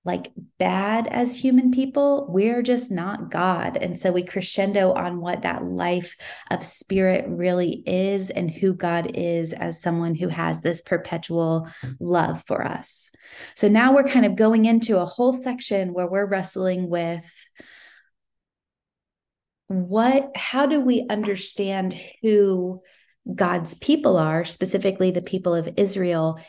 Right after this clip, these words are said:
in light of who Jesus is? And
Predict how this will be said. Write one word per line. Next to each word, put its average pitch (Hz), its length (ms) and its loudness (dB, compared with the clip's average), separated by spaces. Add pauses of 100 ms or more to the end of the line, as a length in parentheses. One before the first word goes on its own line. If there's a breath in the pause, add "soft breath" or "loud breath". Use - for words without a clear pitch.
(140)
in 185 240 2
light 170 200 0
of 160 140 -2
who 165 220 -2
Jesus 160 600 -2
is? - 540 -2 (640 loud breath)
And 170 640 4